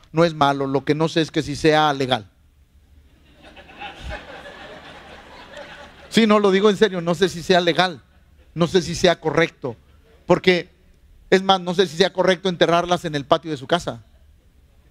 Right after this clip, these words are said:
No sé si sea legal, que no creo, pero no sé. Como responsable de sucursal, ah, qué buena pregunta, gracias por hacérmela.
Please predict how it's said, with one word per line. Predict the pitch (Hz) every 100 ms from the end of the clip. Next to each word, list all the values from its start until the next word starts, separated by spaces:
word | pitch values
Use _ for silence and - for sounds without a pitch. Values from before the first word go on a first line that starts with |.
| _ _ _ _ -
No | 156
sé | 160 220
si | 175 147
sea | 165 143 131 - _ _ _
legal, | 135 131 180 170 113 _ _ _ _ _ _
que | 147
no | 151 185
creo, | 202 220 143
pero | 143 139 127 - - - - _
no | 147 175
sé. | 190 117 _ _ _ _ _ - _ - - - _ _ _ -
Como | - 196
responsable | 196 190 - 185 202 208 233
de | 208
sucursal, | - 175 160 143 185 180 180 _ _ _ _ _ _
ah, | 147 165 170
qué |
buena | 175 185 180
pregunta, | 185 147 151 143
gracias | 143 165 170
por | - 147
hacérmela. | - 120 113